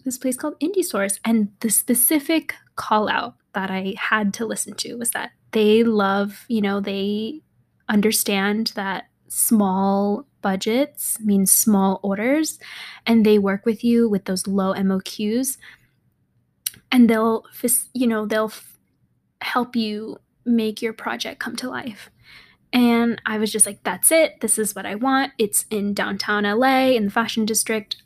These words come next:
I, I wanna be here. I have to do this. This is it. Like, this is, this is the call," right?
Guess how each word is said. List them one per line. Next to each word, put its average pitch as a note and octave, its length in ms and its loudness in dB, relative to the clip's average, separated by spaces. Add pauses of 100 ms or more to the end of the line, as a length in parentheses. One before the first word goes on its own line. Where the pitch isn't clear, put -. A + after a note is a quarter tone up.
I, G#3+ 720 -2 (340)
I A3+ 80 2
wanna G#3+ 160 2
be G3+ 100 -2
here. - 320 -8 (200)
I A3 40 -4
have A3+ 200 -4
to G3 100 -4
do - 140 -4
this. - 460 -6 (680)
This - 180 6
is G#3+ 120 2
it. - 140 -6 (120)
Like, G3 180 -4
this C4+ 180 8
is, G#3 200 2
this A#3+ 200 4
is G3+ 180 2
the A3 80 -2
call," - 380 -2
right? A3 320 0